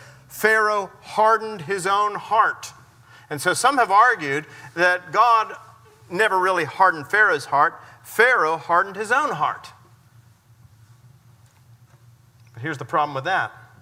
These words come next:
There are more references in that same section of Scripture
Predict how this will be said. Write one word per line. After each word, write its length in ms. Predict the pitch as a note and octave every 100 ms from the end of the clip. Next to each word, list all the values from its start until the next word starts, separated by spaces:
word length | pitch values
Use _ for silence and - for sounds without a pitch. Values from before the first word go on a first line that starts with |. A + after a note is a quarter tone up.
| _ _ _ _ _ _ _ _ _ -
There 120 | D3
are 80 | D3
more 280 | D3 G#3 E3+
references 840 | F#3+ A#3 F#3 C3+ A2+ G2+ C3+ -
in 140 | C#3+ D#3
that 200 | D#3 -
same 300 | G#3 G3+ F#3+
section 420 | - F3+ - D#3+
of 80 | C#3
Scripture 640 | - A3 - - A#2